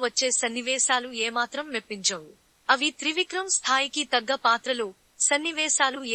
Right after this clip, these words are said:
ఏమాత్రం కావు. ద్వితీయార్ధంలో ప్రకాశ్రాజ్ పాత్ర చేసే రాజకీయం, ఆయన ఎత్తుగడలు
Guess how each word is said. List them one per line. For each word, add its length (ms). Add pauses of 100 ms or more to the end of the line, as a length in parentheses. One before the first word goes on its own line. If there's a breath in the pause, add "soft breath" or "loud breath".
ఏమాత్రం 400 (120)
కావు. 260 (400)
ద్వితీయార్ధంలో 840 (160)
ప్రకాశ్రాజ్ 760
పాత్ర 240 (140)
చేసే 260 (140)
రాజకీయం, 560 (380)
ఆయన 280 (140)
ఎత్తుగడలు 520